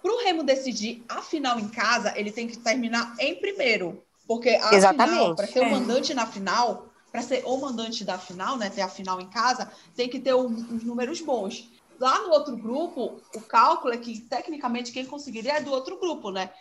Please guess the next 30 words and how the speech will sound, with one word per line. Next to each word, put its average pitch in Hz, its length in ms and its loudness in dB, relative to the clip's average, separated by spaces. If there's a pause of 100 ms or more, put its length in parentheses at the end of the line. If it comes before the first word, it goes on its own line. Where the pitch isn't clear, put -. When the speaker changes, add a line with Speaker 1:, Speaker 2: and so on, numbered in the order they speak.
(180)
Speaker 1:
O - 80 -14
Brusque 233 440 -4
conseguiu 220 420 -6
acesso, 240 360 -4
que - 60 -20
foi 214 80 -8
o 208 40 -6
segundo 214 220 -6
Speaker 3:
Brusque. 220 160 -8
Speaker 1:
time 214 180 -8
classificado 214 720 -6
já 208 120 0
pra 196 140 -4
Série 190 260 -6
B. 196 320 -2 (440)
Se - 180 -2
ele 254 160 2
vencer 240 400 -4
o 214 40 -6
Santa 214 280 -4
Cruz, 302 400 -2
ele 294 200 4
que - 100 -8
teria 349 280 -2
mais 311 220 -4
pontos 302 300 -4
do 330 100 -6
que 349 140 -4
o - 20 -2
Remo. 254 220 -2